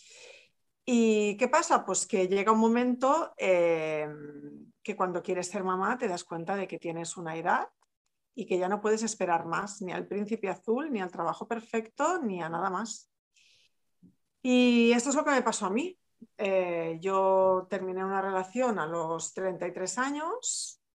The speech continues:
no, a los treinta años terminé esa relación. Yo hubiera, siempre había dicho, pues, que quería ser mamá antes de los treinta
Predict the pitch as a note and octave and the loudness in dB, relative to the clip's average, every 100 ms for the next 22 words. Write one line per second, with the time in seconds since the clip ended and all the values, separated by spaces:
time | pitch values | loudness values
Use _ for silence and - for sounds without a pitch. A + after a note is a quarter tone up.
0 | - G#3+ F3 E3+ G#3+ G#3 G3+ G#3 A#3 F#3+ | -6 -4 -2 -4 -2 -2 0 0 0 -4
1 | F#3+ F3+ F3 F#3 G3+ F#3+ F#3 F#3 A#3+ B3+ | -6 -8 -8 -8 -8 -6 -6 -6 -4 -4
2 | E4 A4 _ _ - - _ - F3+ A3 | -4 -10 _ _ -20 -20 _ -14 4 6
3 | G#3+ G#3 G3 G3+ G3+ G3+ - - G#3+ G3 | 8 6 4 0 0 -2 -6 -12 -12 -12
4 | - A3+ A3 A3+ G3+ G3+ G#3+ G#3+ F#3 E3+ | 0 2 4 2 2 2 0 -4 -6 -8
5 | F#3 F3 F#3 F#3 G3+ F#3+ F#3+ F#3 F#3 F#3 | -8 -4 -4 -2 -2 -2 0 0 -2 -4
6 | F#3 F3 - A3+ A#3 A3+ B3 F4 | -4 -6 -4 -2 0 0 -2 -6